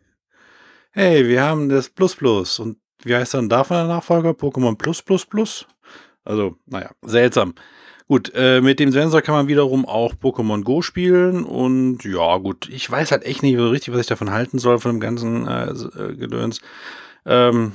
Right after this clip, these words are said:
Nintendo plante früher ja diese Quality of Life Produkte, ähm, und vielleicht ist das jetzt irgendwie die Rückkehr, nur eben mit Pokémon. Ja, ähnliche Lösungen gibt's ja schon längst für Smartphones, Smartwatches und so weiter.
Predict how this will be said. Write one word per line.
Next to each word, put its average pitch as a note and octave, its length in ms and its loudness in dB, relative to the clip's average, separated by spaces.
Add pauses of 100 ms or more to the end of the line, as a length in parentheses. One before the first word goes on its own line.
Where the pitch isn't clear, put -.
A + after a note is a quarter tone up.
(100)
Nintendo C3 400 2
plante B2+ 340 0
früher B2+ 360 2
ja A#2+ 200 6
diese A2+ 320 0
Quality A#2+ 480 -2
of - 140 -4
Life A#2+ 420 -2
Produkte, G#2+ 1300 -2
ähm, F2+ 480 -8
und - 160 -10
vielleicht A2 340 0
ist A2+ 160 -8
das A2 160 -2
jetzt A#2 140 -4
irgendwie A2 220 -2
die G#2+ 120 -2
Rückkehr, A2+ 540 2
nur A2+ 200 0
eben A2 220 -2
mit A2+ 140 -2
Pokémon. A2+ 760 0 (800)
Ja, A2+ 320 0
ähnliche B2 420 2
Lösungen A#2+ 460 4
gibt's B2 220 -4
ja A2 160 2
schon G#2+ 320 -4
längst A2+ 440 -4
für A#2+ 260 0
Smartphones, A2 840 -4
Smartwatches G#2+ 960 -2
und G2+ 140 -8
so G#2 160 -4
weiter. G2+ 440 2